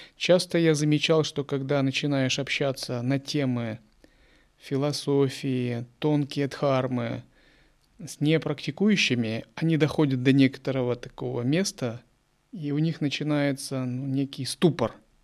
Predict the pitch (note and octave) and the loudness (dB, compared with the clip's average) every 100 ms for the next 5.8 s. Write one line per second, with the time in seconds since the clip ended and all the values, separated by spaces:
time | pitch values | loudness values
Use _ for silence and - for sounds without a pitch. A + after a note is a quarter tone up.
0 | _ _ _ _ - A#2+ A#2 A#2 D3 C3+ | _ _ _ _ -4 0 0 0 0 -2
1 | - B2 - B2+ A#2 - A2+ - - _ | -2 -4 -4 -8 -8 -12 -12 -10 -14 _
2 | - B2 - C3 B2+ - A#2+ A#2 B2 D3+ | -12 -12 -10 -8 -8 -6 -6 -2 0 0
3 | - C#3 B2+ A2+ A#2+ A2+ A2+ A2 A#2 C3+ | 0 0 0 -2 -4 -6 -6 -6 0 2
4 | C3 B2 A#2+ C3 D3+ E3+ - C#3+ B2 C#3 | 4 4 2 -2 -2 -4 -4 -6 -2 -2
5 | C3 C3+ - A#2 A#2+ - A2+ A2+ | -2 -6 -6 -10 -12 -4 -4 -4